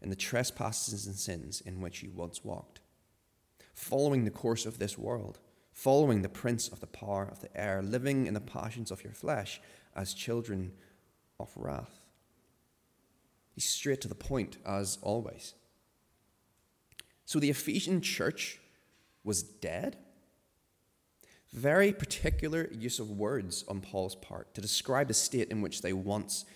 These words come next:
existed. In the original Greek that this was written in, Paul uses the word nekros, which can be translated as simply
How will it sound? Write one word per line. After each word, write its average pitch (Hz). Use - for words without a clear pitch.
existed. 92
In 131
the 131
original 151
Greek -
that 117
this 113
was 101
written 104
in, 147
Paul 147
uses 120
the 113
word 101
nekros, 104
which -
can 131
be 127
translated 117
as -
simply 101